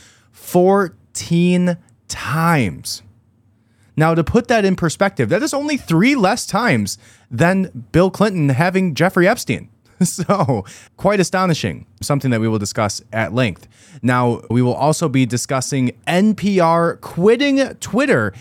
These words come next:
after being labeled as state-affiliated media.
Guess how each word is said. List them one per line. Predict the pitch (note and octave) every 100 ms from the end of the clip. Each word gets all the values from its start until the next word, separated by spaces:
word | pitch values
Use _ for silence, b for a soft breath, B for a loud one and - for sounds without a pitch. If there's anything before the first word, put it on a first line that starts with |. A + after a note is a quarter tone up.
| C#3 -
after | E3 F#3 F#3+ D#3
being | A#2 F#3 G3+ D#3
labeled | D#3+ F3+ F#3 E3
as | C3+ C#3 B2
state-affiliated | - - F3+ F#3 G#3 - - _ _ _ C3 - G3 G#3 F#3+ F3 E3 D3+ b b
media. | - C3 F3 A#2 C#2